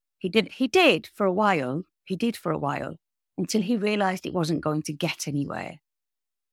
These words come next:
And then he went to Algeria to train in guerrilla warfare and started to employ tactics of sabotage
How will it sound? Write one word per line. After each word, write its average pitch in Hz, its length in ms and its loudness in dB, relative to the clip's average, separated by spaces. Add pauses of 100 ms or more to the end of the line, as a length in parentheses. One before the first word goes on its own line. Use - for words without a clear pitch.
And 175 100 2
then 185 80 4
he 165 120 0
went 202 240 2
to - 140 -2
Algeria 151 760 2 (520)
to 165 100 0
train 196 680 0
in 160 200 4
guerrilla 170 380 4
warfare 160 720 -2 (920)
and 175 140 0
started 175 480 0
to - 120 -6
employ 160 420 -2
tactics - 760 -8
of 180 120 -12
sabotage - 880 -2